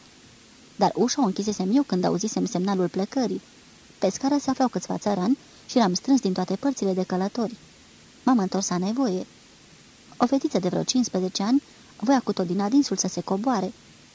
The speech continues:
Auzisem în întuneric, la capătul peronului, unde staționase vagonul nostru, un glas de femeie strigând: "Lena! Lena!"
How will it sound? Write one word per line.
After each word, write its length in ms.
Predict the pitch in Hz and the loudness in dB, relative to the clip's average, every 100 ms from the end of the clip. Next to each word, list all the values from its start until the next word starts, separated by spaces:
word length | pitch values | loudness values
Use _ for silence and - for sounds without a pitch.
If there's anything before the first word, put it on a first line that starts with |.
| - | -10
Auzisem 460 | - 254 302 - 185 | 0 2 2 0 0
în 80 | 180 | 0
întuneric, 460 | 180 208 180 220 | 0 -2 -2 -2
la 120 | 208 208 | -2 -2
capătul 340 | 220 180 180 | -2 -4 -4
peronului, 540 | 175 175 202 220 285 - - - - - | -2 -2 -2 0 0 -2 -20 -20 -20 -6
unde 180 | - 202 | 0 2
staționase 580 | 196 180 - 196 254 180 | 2 0 0 0 0 0
vagonul 460 | 175 175 202 175 170 | -2 0 -2 0 -2
nostru, 460 | 202 - - 294 - - - - | -2 -4 -2 -2 -4 -20 -14 -2
un 120 | 226 | 0
glas 200 | 277 247 | 2 0
de 80 | 185 | -4
femeie 340 | 180 214 190 | -2 -2 -4
strigând: 640 | - - 202 254 196 - - - - - - - - | -6 -8 -4 -2 -4 -8 -14 -20 -20 -20 -20 -20 -4
"Lena! 560 | - 302 349 240 185 269 - - - | 2 4 4 2 2 -2 -6 -20 -4
Lena!" 520 | - 311 339 175 175 | 2 4 4 2 0